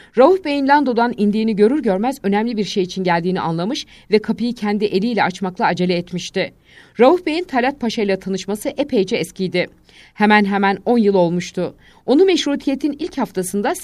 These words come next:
Selanik'ten İstanbul'a gelişinin ertesi günü tanımıştı. Bu babacan, içten görünüşlü devlet adamı ile arası her zaman şeker bal olamamıştı. Her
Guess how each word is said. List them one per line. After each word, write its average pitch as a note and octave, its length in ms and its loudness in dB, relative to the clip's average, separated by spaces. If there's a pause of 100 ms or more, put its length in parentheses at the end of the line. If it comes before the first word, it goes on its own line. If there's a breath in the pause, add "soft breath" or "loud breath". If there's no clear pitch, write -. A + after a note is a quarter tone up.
Selanik'ten C#4+ 800 4
İstanbul'a A#3 500 2
gelişinin G#3 600 0
ertesi G#3+ 400 0
günü F#3+ 180 -2
tanımıştı. F#3 640 -2 (420 soft breath)
Bu G#3 220 4
babacan, G3+ 600 4
içten B3 400 4
görünüşlü F#3+ 480 2
devlet G3+ 320 4
adamı G3+ 260 2
ile F#3+ 160 6
arası F#3+ 360 2
her E4 260 -2
zaman A#3+ 300 0
şeker G#3 420 0
bal G3 120 2
olamamıştı. F#3 720 0 (400 loud breath)
Her F#4+ 180 4